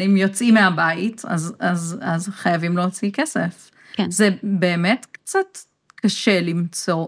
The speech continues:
Speaker 1: בילוי ש-, שלא עולה כסף בכלל.
Speaker 2: אמ, אני חושבת שזה עניין גם של הגדרה, אה, של ההגדרות האלה, קצת נגענו בזה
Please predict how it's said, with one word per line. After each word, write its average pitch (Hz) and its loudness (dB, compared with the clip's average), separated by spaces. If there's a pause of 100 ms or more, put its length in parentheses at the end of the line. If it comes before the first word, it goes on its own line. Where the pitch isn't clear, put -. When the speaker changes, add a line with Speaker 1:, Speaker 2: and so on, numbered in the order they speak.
Speaker 1:
בילוי 165 0
ש-, - -8 (180)
שלא 180 0
עולה 165 0
כסף 185 -10
בכלל. 175 -6 (1160)
Speaker 2:
אמ, 196 2 (760)
אני 202 -2
חושבת - -8
שזה 226 0
עניין 214 2
גם 269 0
של 220 -2
הגדרה, 185 2 (240)
אה, 185 0
של 185 0 (460)
ההגדרות 180 -2
האלה, 196 -2
קצת - -4 (420)
נגענו 196 2
בזה 190 0